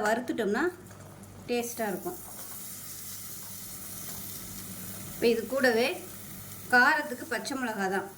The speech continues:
அதனால நான் வந்து ஒரு பத்து பச்சை மிளகா கீறிட்டு எடுத்து வச்சுருக்கிறேன். இப்போ இது கூடவே ஒரு கைப்பிடி அளவுக்கு உருளைக்கிழங்கு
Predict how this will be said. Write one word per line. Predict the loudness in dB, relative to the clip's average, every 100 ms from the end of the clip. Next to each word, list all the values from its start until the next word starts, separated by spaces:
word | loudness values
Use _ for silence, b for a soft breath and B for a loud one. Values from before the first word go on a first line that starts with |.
| -14 -16 -6 -2
அதனால | 0 0 2
நான் | 2
வந்து | 2 2
ஒரு | 2
பத்து | -2 -2 -2 -2 0
பச்சை | -2 -2 0
மிளகா | 2 2 2 -2 -10 -12 -12 -12 -14 -14 -14 -14 -6
கீறிட்டு | 2 4 2 0 0 0 -2
எடுத்து | -6 -6
வச்சுருக்கிறேன். | -4 -4 -4 -6 -8 -14 -14 -14 -14 -14 -14 -14 -14 -14 -14 -12 -12 -10 -10 -8
இப்போ | 2 4 4
இது | 4 4
கூடவே | 4 6 4 4 0 -8 -6 -2
ஒரு | -2 0
கைப்பிடி | 0 0 -2 0
அளவுக்கு | 0 -2 -4 -4 -4 -4 -10 -6 -2
உருளைக்கிழங்கு | 0 0 -2 -2 -2